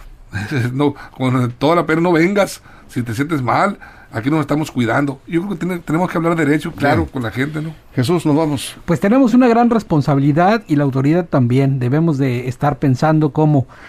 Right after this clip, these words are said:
Speaker 3: en lo que sí sea posible para evitar los cierres,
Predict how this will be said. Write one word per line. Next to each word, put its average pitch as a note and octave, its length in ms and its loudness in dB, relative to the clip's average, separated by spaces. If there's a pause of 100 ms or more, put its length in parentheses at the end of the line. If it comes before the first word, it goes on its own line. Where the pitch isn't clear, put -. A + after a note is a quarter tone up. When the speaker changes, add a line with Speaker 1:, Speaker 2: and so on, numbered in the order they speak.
Speaker 3:
en C3 180 2
lo C3 140 2
que C3 100 -2
sí G3+ 140 2
sea F#3+ 220 0
posible C#3+ 460 2
para A#2 200 -4
evitar B2+ 480 -2 (300)
los B2 200 0
cierres, D#3 540 0